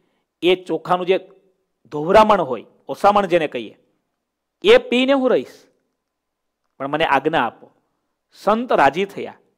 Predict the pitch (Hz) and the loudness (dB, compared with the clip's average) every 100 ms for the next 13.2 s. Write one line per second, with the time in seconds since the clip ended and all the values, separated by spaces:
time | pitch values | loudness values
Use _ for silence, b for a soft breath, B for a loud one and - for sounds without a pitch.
0 | _ - 160 175 143 135 - 139 _ _ | _ -6 -2 2 2 0 -6 -12 _ _
1 | _ _ _ _ _ _ 135 175 240 247 | _ _ _ _ _ _ -8 -2 2 2
2 | 208 - 208 202 147 151 196 214 190 180 | 0 -4 -2 -2 -2 0 0 2 2 2
3 | 139 - _ _ _ _ _ _ _ _ | -2 -16 _ _ _ _ _ _ _ _
4 | 160 - 185 180 220 214 214 214 185 - | -6 -4 -4 2 4 4 2 0 -2 -2
5 | 170 180 190 165 165 208 220 220 208 190 | -4 -2 0 0 0 0 0 2 2 2
6 | - - _ _ _ _ - 170 180 170 | -4 -18 _ _ _ _ -4 2 2 0
7 | 180 180 196 151 - 131 110 - _ _ | -4 -2 -2 -6 -10 -10 -10 -14 _ _
8 | _ _ _ 160 170 170 147 131 - - | _ _ _ -2 0 0 0 -2 -6 -18
9 | - 117 _ _ _ _ _ 156 160 151 | -20 -20 _ _ _ _ _ 0 2 2
10 | 165 147 120 - 143 131 117 107 _ _ | -2 -8 -8 -8 -12 -12 -16 -18 _ _
11 | _ _ _ _ _ _ _ _ - 202 | _ _ _ _ _ _ _ _ -6 -2
12 | 214 214 190 185 196 185 165 175 175 147 | 4 8 8 4 2 2 2 0 -2 -10
13 | - | -20